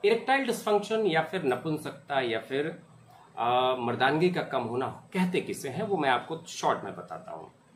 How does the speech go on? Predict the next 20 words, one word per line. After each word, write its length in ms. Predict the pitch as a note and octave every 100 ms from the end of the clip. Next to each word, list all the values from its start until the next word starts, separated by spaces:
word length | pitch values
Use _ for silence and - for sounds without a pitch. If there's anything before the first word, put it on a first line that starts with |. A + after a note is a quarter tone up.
| _ _ _ _ _ _ -
इरेक्टाइल 460 | F#3+ F#3+ A3 A#3 A#3
dysfunction, 640 | G#3+ - G#3 G#3 A3+ A3+
जिसे 280 | F#3+ E3 G3
आम 420 | F#3+ B2 F3+ G#3
बोलचाल 600 | G3 C3 C#3 D#3+ G3 G3
की 140 | F#3+ F#3+
भाषा 360 | - E3+ G#3+
में 320 | D#3+ G#2 - -
नपुंसकता 580 | B2 F#3+ G3+ G3 - A2+
कहते 340 | - G2 F2
हैं, 380 | A2+ D#3+ F#3 - - - - - -
यह 260 | B2+ F#3 B3 C4 -
उनके 340 | D3+ F3+ C#4
लिए 160 | C#4 C4+
इस्तेमाल 520 | G3 - F3 D#3+ D#3+
होने 280 | C3 C3 C#3
वाला 380 | B2+ C3+ B2 -
एक 200 | A#2 -
term 260 | - G#3 A3
है 440 | C3 G#2 A#2 -